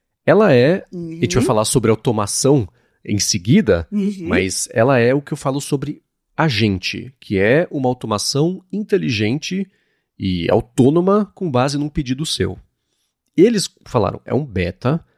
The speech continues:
Speaker 1: só funciona por meio de A P I, e o Fabrício Carraro, que grava comigo o I A Sob Controle, ele testou, ele colocou lá no computador pra rodar, et cetera, e falou, "Cara, é bastante lento." Mas o que que é? É o seguinte, fala, "Claude, faz o favor,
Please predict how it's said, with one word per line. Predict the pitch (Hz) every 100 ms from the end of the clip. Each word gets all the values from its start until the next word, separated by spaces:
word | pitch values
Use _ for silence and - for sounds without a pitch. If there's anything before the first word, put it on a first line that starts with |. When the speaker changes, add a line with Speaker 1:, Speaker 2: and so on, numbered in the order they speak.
| _
Speaker 1:
só | - 101
funciona | - 104 - 135 185
por | 165
meio | 123 110
de | 101
A | 98
P | - 107
I, | 87 90 139 202 _ _ _ _ _ _
e | 113 127 190 -
o |
Fabrício | - 107 110 120
Carraro, | 110 98 110 107
que | 90 -
grava | 104 98
comigo | - 107 98 104
o |
I |
A | 95
Sob | - 92
Controle, | - 92 - 123 151
ele | 104
testou, | 92 156 - 139 165 139
ele | 117
colocou | 127 - 135
lá | 120
no | 110
computador | 110 104 104
pra | 101
rodar, | 98 98
et | 101
cetera, | - 107 -
e |
falou, | 135
"Cara, | - 110 - -
é |
bastante | 117 117 - 139 151 202
lento." | 175 98 92 - - _ _ _ _ _
Mas | 98 113
o |
que | 120 175
que | 160
é? | 101 98
É | -
o |
seguinte, | 107 - 101 -
fala, | 113 113 - _ _
"Claude, | - 180 120
faz | 98 - 302
o | 220
favor, | 101 90 110 90